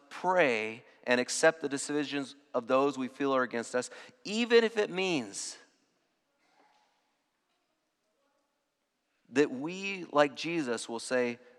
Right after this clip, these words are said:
"This is the consequence of my stand. I will still bless you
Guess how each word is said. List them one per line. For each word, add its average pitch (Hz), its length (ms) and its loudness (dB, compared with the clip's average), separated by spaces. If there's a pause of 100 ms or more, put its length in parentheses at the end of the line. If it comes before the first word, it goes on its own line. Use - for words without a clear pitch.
(320)
"This 143 220 -2
is 147 120 -4
the 131 100 -6
consequence 120 560 -4
of 107 80 -10
my 107 140 -2
stand. 92 500 -10 (640)
I 110 100 8
will 117 140 0
still 117 260 -6
bless 113 460 -2
you 82 160 -14